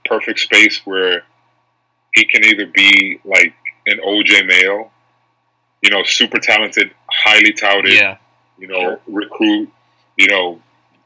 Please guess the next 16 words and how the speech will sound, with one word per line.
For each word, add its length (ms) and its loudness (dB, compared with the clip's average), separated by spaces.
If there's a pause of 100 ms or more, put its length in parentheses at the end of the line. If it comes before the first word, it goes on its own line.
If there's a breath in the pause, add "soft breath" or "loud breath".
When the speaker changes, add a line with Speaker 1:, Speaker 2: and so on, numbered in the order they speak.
(300)
Speaker 1:
was 240 -6
top 320 2
in 80 -2
his 120 -2
class, 680 2
was 200 -16
supposed 300 -6
to 80 -12
be, 200 -4
like, 200 -6
a 80 -12 (160)
top, 260 -2 (180)
you 120 -16
know, 80 -16
he, 200 -6
he 140 -6